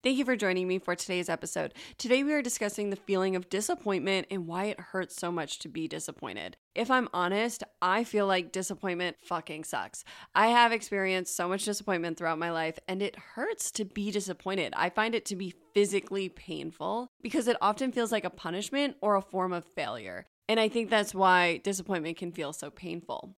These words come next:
In this episode, I'll be answering a question from a listener who is having difficulty navigating lots of disappointment in their life, externally and internally. We'll learn how disappointment is often our psyche's way of telling us that we have unrealistic expectations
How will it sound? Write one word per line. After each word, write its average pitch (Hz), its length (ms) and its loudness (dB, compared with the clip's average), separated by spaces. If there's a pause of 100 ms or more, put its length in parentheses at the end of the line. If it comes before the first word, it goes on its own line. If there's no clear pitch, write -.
(160)
In 254 100 4
this 311 160 6
episode, 240 380 4
I'll - 100 2
be 202 160 0
answering 202 320 0
a - 80 -4
question 214 420 -2
from 220 120 -2
a 220 80 2
listener 185 480 0
who 196 100 -2
is 180 140 -4
having 190 280 -2
difficulty 196 560 -4
navigating 185 520 0
lots 175 260 -2
of 196 60 -8
disappointment 190 680 -4
in 196 100 -6
their 208 140 0
life, 175 340 -2
externally 196 720 -4
and 190 260 -2
internally. 104 640 -10 (200)
We'll 214 160 2
learn 226 220 2
how 214 400 2
disappointment 208 840 -2
is 185 180 -2
often 180 400 0
our 190 140 -2
psyche's 190 520 -4
way 175 280 0
of - 140 -6
telling 190 340 0
us 190 100 -4
that 175 180 -2
we 185 100 -4
have 175 260 -4
unrealistic 247 500 0
expectations 190 880 -2